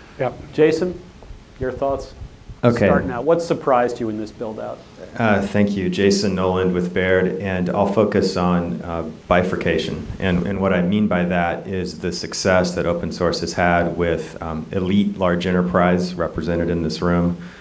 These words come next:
Speaker 3: um, hyperscale cloud, and, and certainly, uh, the carrier market, um, attacking this trend, adopting it, putting it into production,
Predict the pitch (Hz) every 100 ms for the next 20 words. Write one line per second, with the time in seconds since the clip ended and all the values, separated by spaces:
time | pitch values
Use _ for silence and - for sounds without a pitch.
0 | - - 82 80 - 90 92 90 98 87
1 | - 90 85 85 85 82 87 82 87 -
2 | 87 90 87 82 80 80 78 78 76 -
3 | 98 90 90 85 78 73 - 80 - -
4 | - - - 80 78 - - - 87 85
5 | 87 80 82 80 - - - 90 87 82
6 | 80 76 - 80 85 - 80 80 78 78
7 | 95 87 80 82 80 80 85 80 80 -
8 | 80